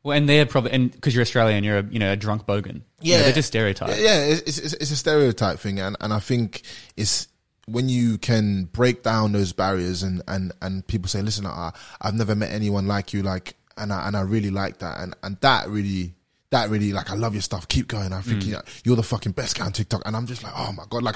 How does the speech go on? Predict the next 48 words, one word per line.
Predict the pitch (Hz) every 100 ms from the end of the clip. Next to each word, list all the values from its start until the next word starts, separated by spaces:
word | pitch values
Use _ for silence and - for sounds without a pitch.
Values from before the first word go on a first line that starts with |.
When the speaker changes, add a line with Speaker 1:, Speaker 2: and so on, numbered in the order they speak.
| -
Speaker 2:
'cause, | 131
'cause | 127 135 - 185
to | - 185
me, | 190 180 110 120 - - - _ -
I'm, | 143 135
like, | 110 -
still | - 170 143
nobody. | 127 135 92 85 - _
Speaker 1:
Yeah. | 151 139 - -
Speaker 2:
You | 127 151
know | 151
what | 147
I |
mean? | 147 160 123
But | 104
to | 151
this | 143 127
person | 151 139 123 117
that | 113 110 - 95
they've, | 127 120 98
they've | 123 107
watched | 120 107 -
me | 113 110 107
and | 104 101 104
they, | 107 -
and | 107
they | 107
really | 101 113 107
like | 98
my | 98
content, | - 117 107 104
I | 71 104
just, | 101 101 - - _ _ _ _ -
like | 95
I | 120
said, | 101
I | 117
don't | 151
think | 147 131
I'll | 127
ever | 113 123 120
get | 117 -
to | 113
a |
point | - 131 117
where | 107
I'm | 107 101
like | 101 95